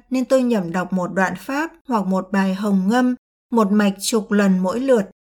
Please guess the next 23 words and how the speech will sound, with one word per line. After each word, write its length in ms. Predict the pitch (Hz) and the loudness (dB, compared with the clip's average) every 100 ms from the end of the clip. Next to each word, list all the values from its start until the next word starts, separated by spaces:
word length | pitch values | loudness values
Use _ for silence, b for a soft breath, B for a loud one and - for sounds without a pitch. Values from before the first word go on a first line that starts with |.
| _ _ _ _ _ - | _ _ _ _ _ 2
Tôi 120 | 254 | 4
đặt 220 | 233 202 | 2 0
ra 240 | - 240 | 0 2
mục 180 | 233 202 - | 2 0 0
tiêu 200 | 247 233 | 0 0
cho 220 | 233 240 | 0 0
mình. 320 | 226 214 180 165 _ _ _ _ - | 0 0 -2 -6 _ _ _ _ -4
Dù 240 | 247 233 | 2 4
đau 180 | 226 254 | 4 4
đớn 280 | 233 220 226 | 4 4 4
đến 240 | 220 220 | 2 4
đâu 380 | 254 254 247 247 - | 4 4 2 -2 -2
mà 240 | 247 208 | 0 2
chưa 140 | 202 262 | 2 2
đến 240 | 226 240 | 4 2
thời 200 | 277 214 | 2 2
gian 320 | 208 240 233 226 | 2 0 -2 -2
thì 180 | 214 185 | -4 -2
quyết 180 | 302 - | -6 0
không 240 | 269 240 | 0 0
tháo 240 | 226 196 | -2 -4
chân 280 | 196 254 240 | -2 -2 -2
ra. 320 | 226 233 233 | -2 -2 -2